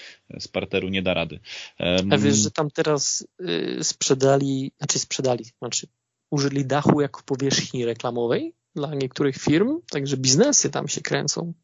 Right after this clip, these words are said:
Speaker 1: To prawda. Znaczy, bo to jest chyba wypadkowa tego, że ten biurowiec się po drugiej stronie, e, ronda Reagana wybudował i on tam, no, działa, jeżeli chodzi o stronę biznesową.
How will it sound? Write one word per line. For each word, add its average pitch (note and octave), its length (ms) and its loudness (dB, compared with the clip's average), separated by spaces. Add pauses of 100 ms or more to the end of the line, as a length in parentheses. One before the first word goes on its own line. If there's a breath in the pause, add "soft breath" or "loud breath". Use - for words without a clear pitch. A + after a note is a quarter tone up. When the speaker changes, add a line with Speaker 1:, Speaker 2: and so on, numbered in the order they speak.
(200)
Speaker 1:
To B2 180 4
prawda. A2+ 680 6
Znaczy, B2 380 -4 (160)
bo C3 120 -6
to D#3+ 120 0
jest F3 140 0
chyba F#3 200 2
wypadkowa F3 520 4
tego, E3+ 280 0
że D#3 120 -2
ten E3+ 200 0
biurowiec E3 420 6
się A2 180 -2
po A2 140 -2
drugiej A2 260 -2
stronie, G2+ 600 0 (280)
e, G2 280 2
ronda G#2+ 280 6
Reagana F2+ 800 2 (120)
wybudował G2+ 840 2
i G#2 140 2
on G#2 160 0
tam, G2+ 400 -2 (160)
no, G#2+ 380 -6 (800)
działa, A#2+ 460 6
jeżeli G2 340 -2
chodzi G2+ 260 -4
o G2+ 40 0
stronę G2+ 320 -4
biznesową. F#2+ 640 -6